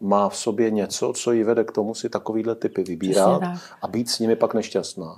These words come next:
Speaker 2: Přesně tak. A i si třeba vlastně stěžovat, jaký jsou, a ty ostatní vlastně říkají, že ty seš prostě chudák, to jako, to je hrozný, tak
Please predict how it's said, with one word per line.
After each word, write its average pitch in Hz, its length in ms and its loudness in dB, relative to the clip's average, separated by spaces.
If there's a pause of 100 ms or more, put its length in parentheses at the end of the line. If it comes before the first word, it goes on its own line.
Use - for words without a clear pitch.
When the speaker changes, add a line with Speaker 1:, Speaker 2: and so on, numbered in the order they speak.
Speaker 2:
Přesně 262 400 0
tak. 285 300 0
A 185 80 0
i 214 160 0
si 202 140 -8
třeba 196 360 -2
vlastně 190 320 -2
stěžovat, 185 640 -2
jaký 190 280 -4
jsou, 175 500 2
a 185 80 0
ty - 180 -2
ostatní 185 680 0
vlastně 175 500 -2
říkají, 165 380 -2
že 151 140 -16
ty - 100 -20
seš - 280 -12
prostě - 380 -8
chudák, - 520 0
to 170 160 -4
jako, 151 320 -6
to 156 140 -4
je 160 60 2
hrozný, 156 380 -4
tak 175 160 -6